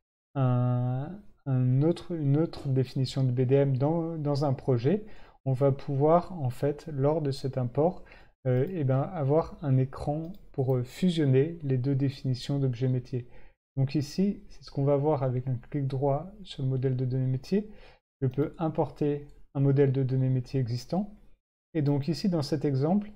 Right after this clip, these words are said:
j'avais un autre projet de gestion de demande de prêt.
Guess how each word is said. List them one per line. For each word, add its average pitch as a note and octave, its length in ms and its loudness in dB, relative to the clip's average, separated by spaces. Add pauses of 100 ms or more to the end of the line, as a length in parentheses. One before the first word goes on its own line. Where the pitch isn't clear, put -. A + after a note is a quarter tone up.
(440)
j'avais D3 500 4 (140)
un C3+ 320 2
autre - 340 2
projet F3 600 2 (120)
de C3 60 2
gestion E3+ 380 0
de F3+ 100 2
demande D3 340 0
de C3 120 4
prêt. F#3 340 0